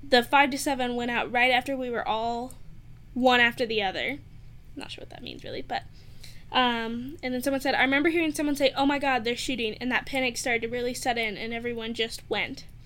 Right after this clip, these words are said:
Um, another person said, "We heard the gunshots, and everybody started running," and that's a parent. Um, this one said, "We all just laid down like this, side by side, ready to run."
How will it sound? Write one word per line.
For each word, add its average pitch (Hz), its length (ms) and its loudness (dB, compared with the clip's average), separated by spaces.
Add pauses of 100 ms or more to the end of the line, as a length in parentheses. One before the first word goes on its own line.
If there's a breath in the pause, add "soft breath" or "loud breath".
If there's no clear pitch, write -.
(880 loud breath)
Um, 226 340 -2
another 247 200 2
person 269 300 -2
said, 240 340 4
"We 254 120 -4
heard 262 440 2
the 254 140 4
gunshots, 294 500 2
and 240 80 0
everybody 262 320 -2
started 254 400 -4
running," 240 560 0
and 220 240 -8
that's 220 160 -10
a 262 60 -10
parent. 233 600 -4 (1400 loud breath)
Um, 247 600 0 (480 loud breath)
this 269 200 2
one 269 140 2
said, 254 300 2
"We 262 140 0
all 254 160 4
just 285 240 -4
laid 262 340 2
down 240 280 2
like 226 220 -6
this, 214 240 0
side 240 520 -2
by 262 160 2
side, 220 400 -2
ready 226 220 -2
to 226 100 -4
run." 226 440 -2